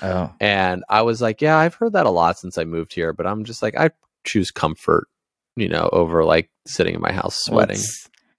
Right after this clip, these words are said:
Speaker 2: this
Speaker 1: A-,
Speaker 2: moment."
Speaker 1: you know, no A C is the way life should be. So.
Speaker 2: Yeah. <laughs> It, it should be,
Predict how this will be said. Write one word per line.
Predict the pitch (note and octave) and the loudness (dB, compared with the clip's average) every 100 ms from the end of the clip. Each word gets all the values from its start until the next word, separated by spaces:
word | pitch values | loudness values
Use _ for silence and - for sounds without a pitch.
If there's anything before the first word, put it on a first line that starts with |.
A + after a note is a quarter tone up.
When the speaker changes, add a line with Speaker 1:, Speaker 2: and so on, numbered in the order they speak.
| - | -6
Speaker 2:
this | - - | -4 0
Speaker 1:
A-, | A#2+ | 2
Speaker 2:
moment." | A#2+ - | 2 0
Speaker 1:
you | - A#2 A#2 | -8 -2 0
know, | G2 | 0
no | G2+ A2+ B2+ | 2 6 6
A | B2+ | 6
C | - A#2+ A2 | 4 0 2
is | G#2 - | 0 -2
the | G#2 | -4
way | G2 G2 | -2 -2
life | F#2 F2+ | -2 -2
should | - - - | -4 -10 -8
be. | B1+ C2 G2 _ _ _ | -8 -8 -12 _ _ _
So. | - - | -14 -2
Speaker 2:
Yeah. | C#3 C3 - | 2 4 2
<laughs> | - - - - - - - G#3+ - B3+ B3 | 0 -4 -4 -4 -6 -6 0 0 6 6 6
It, | G#3 A3 G3 C4 A#3 | 4 6 8 8 6
it | A3 F3 | 4 2
should | - - C4 G4 | -6 2 4 6
be, | D#3 A#2+ A2+ | 4 2 0